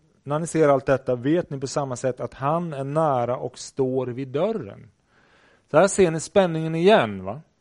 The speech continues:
Det är väntat, men ändå oväntat, va? "När, en stund när ni inte anar det", säger Jesus på ett annat ställe, "då kommer Människosonen." Samtidigt säger han, "Det finns tecken som ska visa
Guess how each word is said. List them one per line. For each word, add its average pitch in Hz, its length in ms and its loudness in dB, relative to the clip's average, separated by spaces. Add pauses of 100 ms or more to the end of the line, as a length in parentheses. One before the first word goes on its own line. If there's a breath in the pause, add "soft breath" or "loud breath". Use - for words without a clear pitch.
(540)
Det 139 160 6
är 175 140 6
väntat, 208 720 2
men 190 140 -4
ändå 170 280 -2
oväntat, 135 680 -6
va? 117 60 -20 (2000)
"När, 165 260 6
en 190 160 0
stund 220 380 2
när 208 100 0
ni 208 100 0
inte 190 160 -2
anar 180 420 2
det", 165 100 -4
säger 131 280 -2
Jesus 131 280 -8
på - 20 -20
ett - 100 -14
annat 120 200 -8
ställe, 107 260 -12
"då 151 260 0
kommer 214 400 0
Människosonen." 117 760 -6
Samtidigt 190 480 -4
säger 127 240 0
han, 120 220 -6
"Det 170 80 -6
finns 127 380 -10
tecken 120 680 -6
som 117 180 -14
ska 120 140 -8
visa 107 520 -12